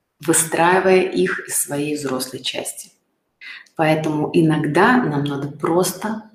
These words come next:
повзрослеть для того, чтобы поменять ситуацию. Как мы будем взрослеть, как это сделать,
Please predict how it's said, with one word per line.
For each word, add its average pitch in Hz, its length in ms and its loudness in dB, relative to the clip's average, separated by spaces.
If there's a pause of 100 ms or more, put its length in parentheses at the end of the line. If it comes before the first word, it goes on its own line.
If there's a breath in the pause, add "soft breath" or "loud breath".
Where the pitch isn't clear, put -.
повзрослеть 139 800 -2
для 143 120 -2
того, 135 220 -6
чтобы - 240 -6
поменять 139 540 -2 (140)
ситуацию. - 720 -4 (320)
Как 180 220 0
мы 165 80 4
будем 143 300 0
взрослеть, 156 960 0
как 160 440 0
это 147 260 -2
сделать, 185 520 2